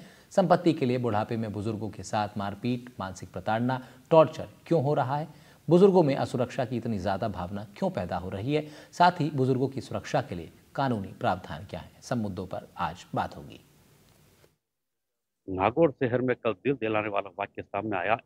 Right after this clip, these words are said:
Speaker 2: एक अड़सठ वर्षीय महिला चावली ने और छिहत्तर वर्षीय पुरुष वृद्ध जो है हजारी राम बिश्नोई ने घर के ही टांके में कूदकर आत्महत्या कर ली और आत्महत्या से पहले उन्होंने अपने परिवार के सभी सदस्यों पे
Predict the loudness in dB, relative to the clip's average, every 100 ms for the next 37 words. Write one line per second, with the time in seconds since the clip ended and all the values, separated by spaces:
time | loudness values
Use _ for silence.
0 | -8 -10 -10 -8 -4 -4 -2 -4 -4 -6
1 | -6 -6 -6 -6 -8 -8 -10 -14 _ _
2 | _ _ 4 4 2 _ _ -8 -2 0
3 | 2 0 0 -4 -4 -4 -2 -2 -4 -6
4 | -6 -6 _ _ _ _ _ 2 2 0
5 | 0 0 2 2 0 _ _ -2 2 2
6 | 2 -2 -4 -8 -6 -6 -8 _ _ _
7 | _ 2 2 4 2 2 0 0 0 0
8 | -2 -4 -6 -10 _ -8 -8 -6 -4 -2
9 | -2 -4 0 2 2 2 2 -2 -2 -2
10 | -2 -6 _ _ _ 2 2 0 -4 -6
11 | -6 -2 0 0 -4 -8 -6 -8 -8 -6
12 | -4 0 0 0 -4 -12 -8 -6 -4 -2
13 | -4 -2 -6 -4 -6